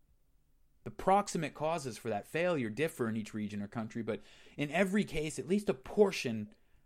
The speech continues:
of the blame can be laid at the feet of the outside powers who actively undermine any attempts to unite under secular identities. Now, you'll hear writers like Edward Said, he, he wrote the book Orientalism, where he kinda lays out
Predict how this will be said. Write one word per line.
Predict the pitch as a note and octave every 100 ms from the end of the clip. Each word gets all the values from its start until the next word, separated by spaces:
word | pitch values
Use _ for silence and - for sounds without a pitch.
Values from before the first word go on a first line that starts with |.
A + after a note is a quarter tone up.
| -
of | B2
the | A#2
blame | A2+ A#2 G#2+ A2
can | A#2 B2+
be | B2
laid | B2 C3
at | C#3
the | C#3
feet | C3 A#2+ A2+
of | A2
the | A2
outside | B2+ D3 D3+ C#3
powers | A#2+ A#2 A2 A2+ A2
who | A#2 -
actively | G3+ G3 - F#3 D3+ D#3
undermine | C3 C3 B2 G#2+ F2+ E2+ - - - _ _ _ _
any | E3 G3 F#3+
attempts | D#3 C3+ A#2 G#2+ -
to | C3
unite | A2+ A2+ A#2+ G#2 G2
under | A2 G2+
secular | - C3+ A2 B2 G#2+ G2+ G2 -
identities. | A2+ G2+ A2+ G#2 G2+ - _ _ _ _ _ _ _ _ _ _ _ _ _ _ _ _ _ _
Now, | B2
you'll | D3 D#3+ E3
hear | E3 G3 E3 C3+ - - - - _ _ _
writers | B2+ B2+ C3 B2 A#2+ A#2+
like | A#2
Edward | A#2+ B2 A#2 G#2+
Said, | - G#2+
he, | G2+ F#2+ F2+ - A2
he | A#2
wrote | A#2 A2+
the | B2+
book | A2 G2+
Orientalism, | A2+ A2 G#2 G#2 G2+ G2 G2
where | G2
he | G2
kinda | - A2+
lays | G#2 G#2 G2+
out | G#2 G2+ -